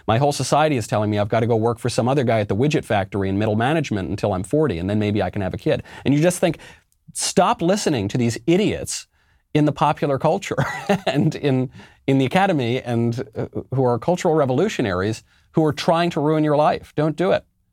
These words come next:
It's perfectly natural if you want to stay home, raise a family, have children,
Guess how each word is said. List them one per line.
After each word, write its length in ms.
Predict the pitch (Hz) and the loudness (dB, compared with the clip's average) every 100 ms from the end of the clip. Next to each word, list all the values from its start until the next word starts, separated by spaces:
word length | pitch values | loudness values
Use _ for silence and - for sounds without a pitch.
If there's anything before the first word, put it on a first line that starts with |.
| _ _ _ _ - | _ _ _ _ -10
It's 120 | - | -10
perfectly 580 | - - 202 208 196 196 | -4 0 2 2 2 2
natural 540 | 185 208 214 180 87 | 2 0 0 -2 -2
if 120 | - 110 | -4 -2
you 60 | |
want 220 | 107 90 | -2 -2
to 220 | - 92 - | -2 -4 -4
stay 280 | - - 107 | -6 0 2
home, 320 | 127 113 104 | 2 0 -4
raise 220 | 101 104 | -4 -2
a 60 | 110 | 0
family, 420 | 131 127 120 - 104 | 0 0 -2 -4 -6
have 120 | 101 | -4
children, 460 | - 127 120 - | 0 0 0 -6